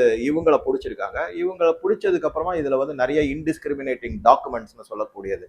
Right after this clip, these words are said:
பலவிதமான, அஹ், I mean, பிரிண்டட் மெட்டீரியல் எடுத்திருக்காங்க, பென் டிரைவ்ஸ் எடுத்திருக்காங்க, ஹார்ட் டிஸ்க்ல பல விஷயங்கள் இருந்திருக்கு,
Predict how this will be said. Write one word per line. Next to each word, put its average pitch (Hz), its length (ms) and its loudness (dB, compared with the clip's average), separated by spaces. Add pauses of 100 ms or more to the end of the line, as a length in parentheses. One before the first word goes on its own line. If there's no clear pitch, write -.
(140)
பலவிதமான, 123 720 4 (920)
அஹ், 104 200 -6 (100)
I 110 140 -4
mean, 123 160 -2 (160)
பிரிண்டட் 170 400 2
மெட்டீரியல் 120 420 2
எடுத்திருக்காங்க, 98 480 -6 (320)
பென் 160 200 4
டிரைவ்ஸ் 147 320 8
எடுத்திருக்காங்க, 101 480 -4 (140)
ஹார்ட் 147 340 8
டிஸ்க்ல 131 300 0
பல 104 140 -2
விஷயங்கள் 101 340 -10
இருந்திருக்கு, 98 400 -8